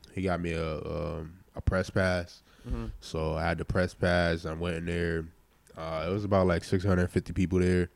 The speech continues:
Speaker 1: Just a free concert.
Speaker 2: Yeah.
Speaker 1: Um, and then after that, I stopped my photography for a while.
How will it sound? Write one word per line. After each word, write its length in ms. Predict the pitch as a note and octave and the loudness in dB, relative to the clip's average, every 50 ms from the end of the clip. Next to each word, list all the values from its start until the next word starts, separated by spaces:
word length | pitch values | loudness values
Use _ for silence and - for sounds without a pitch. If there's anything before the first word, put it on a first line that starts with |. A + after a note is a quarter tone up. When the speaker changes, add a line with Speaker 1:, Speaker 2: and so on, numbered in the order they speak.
| - - - - - - - - - - - _ _ - | -16 -20 -20 -20 -20 -20 -20 -20 -20 -20 -20 _ _ -4
Speaker 1:
Just 480 | - G2+ F#2+ - - - - - - - - _ _ - - - - - - | -4 -2 -2 -2 -4 -6 -8 -8 -12 -16 -20 _ _ -20 -20 -20 -20 -10 -6
a 80 | - - | -4 -2
free 240 | - - G#2 G2 F2+ | 0 2 2 2 2
concert. 580 | G#2+ G2+ G2+ G#2 G#2 - - F2 E2 D#2+ - - - - | 4 4 4 4 4 2 0 -4 -4 -6 -8 -12 -10 -6
Speaker 2:
Yeah. 280 | - A#2 B2 B2 G#2+ F2+ - - - - - - - - - - | -2 0 0 0 -2 -4 -8 -12 -16 -16 -18 -20 -20 -18 -10 -6
Speaker 1:
Um, 340 | E2 E2 E2 E2 E2+ E2+ F2 | -4 -2 -2 -2 -2 -2 -2
and 120 | F2 F2 | -2 0
then 320 | F2+ F2 F2 F2 F2 E2 D#2+ - - - - _ _ _ _ - | 0 2 2 2 0 0 -4 -8 -14 -20 -20 _ _ _ _ 0
after 260 | F2 F2+ F2 - F#2+ | 2 2 2 4 4
that, 360 | F2+ F#2 F#2 F#2 F2+ F2+ - E2+ | 6 6 6 6 6 4 2 0
I 100 | E2+ F2 | -2 -2
stopped 260 | - - G2+ G2 - | 0 2 0 2 2
my 120 | F2+ F#2 | 0 -4
photography 520 | F2 F#2+ - G#2 F2+ F2+ F2+ F2+ F2+ F2+ F2+ | -4 -2 2 4 4 4 4 2 0 -2 -2
for 140 | E2+ F#2+ F#2 | 0 2 2
a 40 | E2+ | 4
while. 420 | E2+ F2 F2 E2+ E2+ E2+ E2+ E2 | 4 4 4 4 4 2 0 -2